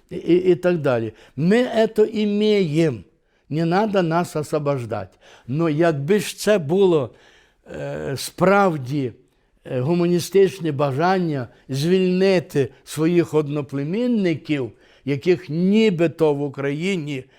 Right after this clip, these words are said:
принижують, то це ще можна було би якось сприймати. Насправді, московська кліка нинішня, чорносотенна, разом з новітнім фюрером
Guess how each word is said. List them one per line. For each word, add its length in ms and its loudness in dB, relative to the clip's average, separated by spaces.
принижують, 880 -2
то 120 -8
це 180 -2
ще 260 -8
можна 580 -4
було 380 -4
би 200 -8
якось 580 -2
сприймати. 880 -6
Насправді, 1080 -2
московська 880 0
кліка 640 -2
нинішня, 640 -2
чорносотенна, 1040 -2
разом 500 -2
з 340 -4
новітнім 680 -2
фюрером 800 2